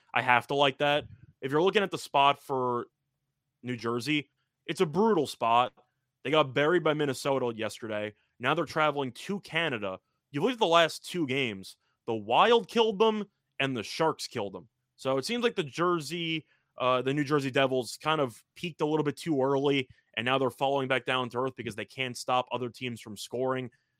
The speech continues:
I have to like Winnipeg there. I think the Devils defensively are a mess. I wouldn't mind the team total over there for the Jets as well.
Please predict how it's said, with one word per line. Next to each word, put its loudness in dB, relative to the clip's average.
I 0
have 4
to -2
like 2
Winnipeg -4
there. -2
I 2
think 0
the -4
Devils 0
defensively -4
are 2
a -2
mess. -4
I 4
wouldn't 2
mind 2
the -8
team -8
total -2
over -2
there -2
for -14
the -10
Jets -6
as -20
well. -4